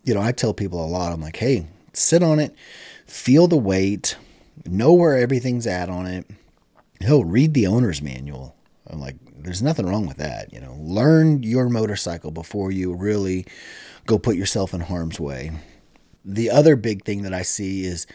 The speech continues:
they ride the clutch so much, you know, like,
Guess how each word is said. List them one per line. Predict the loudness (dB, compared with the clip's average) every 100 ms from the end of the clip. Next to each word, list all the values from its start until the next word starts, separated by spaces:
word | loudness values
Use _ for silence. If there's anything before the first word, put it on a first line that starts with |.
| -20 -20 -20 -20 _ _ _
they | -4
ride | 0 2 0 -2
the |
clutch | -8 -6 -6 -4 -6 -6
so | -6
much, | -10 -12 -14 -10 -10 -12 -20 _ _ _ _ -8
you | -6
know, | -4 -6
like, | -6 -8 -12